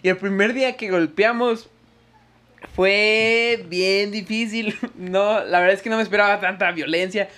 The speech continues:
pero estuvo bien padre porque te desahogas. Es, es una forma de estrés bien padre y conoces gente muy, muy, muy buena.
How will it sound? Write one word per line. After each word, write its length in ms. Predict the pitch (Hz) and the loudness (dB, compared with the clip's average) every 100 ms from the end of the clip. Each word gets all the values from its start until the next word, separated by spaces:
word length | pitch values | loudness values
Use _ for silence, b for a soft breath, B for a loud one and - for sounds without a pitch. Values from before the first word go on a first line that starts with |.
| B | B
pero 120 | 185 | 0
estuvo 280 | 180 196 214 | 0 0 -4
bien 200 | 208 208 | -4 -6
padre 300 | 190 214 214 | 2 2 2
porque 500 | 180 170 160 180 170 - B B B B | -2 -6 -4 -2 -2 -6 B B B B
te 120 | 180 | 0
desahogas. 640 | 170 170 185 208 214 214 | 0 2 4 4 2 0
Es, 180 | 214 220 | -2 -6
es 220 | 214 214 | -6 -8
una 220 | 240 240 240 | -4 -2 -2
forma 360 | 233 233 233 | 0 0 0
de 100 | 208 | 0
estrés 360 | 180 - 190 196 | -2 -4 -4 -4
bien 160 | 196 190 | -6 -2
padre 480 | 196 196 196 - - - | 2 2 0 -4 -8 -10
y 360 | 175 175 175 - _ | -8 -6 -8 -12 _
conoces 360 | 190 196 220 196 | -2 -2 -2 -6
gente 300 | 220 208 214 | -8 -4 -4
muy, 440 | 196 202 196 185 185 | -2 -2 -2 -4 -6
muy, 340 | 156 185 196 | -6 -2 -2
muy 140 | 190 | -2
buena. 520 | 185 175 180 185 202 | -2 -2 0 -2 -4